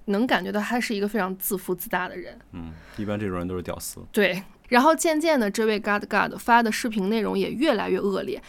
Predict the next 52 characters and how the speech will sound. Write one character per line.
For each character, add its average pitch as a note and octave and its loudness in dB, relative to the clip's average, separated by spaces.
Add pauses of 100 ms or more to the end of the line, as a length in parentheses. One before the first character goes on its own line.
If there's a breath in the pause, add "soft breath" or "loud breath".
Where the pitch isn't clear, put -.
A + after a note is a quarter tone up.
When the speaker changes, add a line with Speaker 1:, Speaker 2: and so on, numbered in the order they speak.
(140)
Speaker 1:
变 D4+ 2
成 B3 2
了 C4 2
胁 G3 0
迫 C#4 0
女 G#3 0
性 G#3+ -2
自 D#4+ 0
己 G3+ -2
拍 F#3 -4
摄 F#3 -2
色 G3+ -2
情 F3 -4
视 F3+ -4
频， - -8 (280 soft breath)
并 B3 2
称 A#3 0
他 A#3+ -2
们 A3 0
为 E3+ -4
奴 F3 -4
隶。 F#3 -4 (720 loud breath)
变 F#4 4
了 D4 6
味 D#4 4
儿 - 2
之 D4 -2
后 D#4 6
呢， F#3 2
这 A#3+ -2
位 G#3+ 2
God G3 0
God F3 0
把 E3 2
房 F#3 2
间 C4+ 2
的 B3 4
运 C4+ 2
营 F#3 0
权 F3+ -2 (140)
转 F3 0
让 A#3+ 2
给 G#3 -4
了 D3 -8
一 D#3+ -4
位 G#3+ 0
名 F#3 -4
叫 A3 0
Watchman A3+ 0
的 - -12
用 E3+ -6
户， - -10